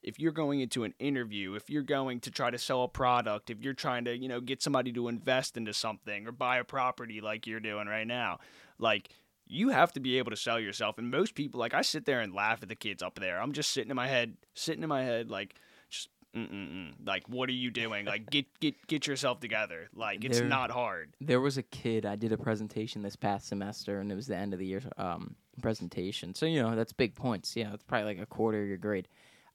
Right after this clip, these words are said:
Speaker 2: I promise you, he put that presentation on the wall, turned around from the class, looked at the PowerPoint, and read it backwards to us. What kind of social skills, like, have you never done a presentation before? Have you never,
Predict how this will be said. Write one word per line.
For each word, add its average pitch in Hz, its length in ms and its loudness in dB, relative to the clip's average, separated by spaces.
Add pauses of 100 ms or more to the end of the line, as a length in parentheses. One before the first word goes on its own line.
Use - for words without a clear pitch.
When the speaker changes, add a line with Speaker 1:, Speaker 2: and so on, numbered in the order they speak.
Speaker 2:
I 123 100 0
promise 117 600 0
you, 80 180 -4 (260)
he 120 160 2
put 131 220 0
that 117 180 4
presentation 110 840 -2 (240)
on 120 280 4
the 120 80 4
wall, 113 360 0 (640)
turned 160 320 6
around 156 380 6
from 151 180 -2
the 143 80 2
class, 123 640 2 (320)
looked 127 300 4
at 131 80 -4
the 123 80 0
PowerPoint, 117 520 2
and 110 220 -8
read 110 160 0
it 98 100 -4
backwards - 540 -10
to - 120 -10
us. - 260 -14 (1120)
What 180 400 4
kind 311 280 -2
of 135 120 2
social - 520 2
skills, 113 600 0
like, 131 240 2 (400)
have 190 200 4
you 226 120 2
never 254 260 2
done 196 220 2
a - 20 -2
presentation 131 720 0
before? 135 320 2
Have 127 100 2
you 139 120 0
never, 156 540 0